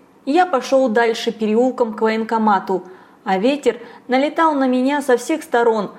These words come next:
гнул макушки деревьев, кружил листья. Двери военкомата были открыты.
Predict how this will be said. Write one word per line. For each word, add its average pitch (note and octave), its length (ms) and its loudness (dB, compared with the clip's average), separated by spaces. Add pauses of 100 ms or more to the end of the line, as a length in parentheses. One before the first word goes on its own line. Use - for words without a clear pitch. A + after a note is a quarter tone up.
(140)
гнул C#4+ 300 2
макушки B3 560 0
деревьев, A#3+ 560 0 (260)
кружил A3 460 2
листья. F#3 600 -4 (500)
Двери C4+ 360 2
военкомата G3+ 720 0
были A3+ 300 2
открыты. F#3 680 -4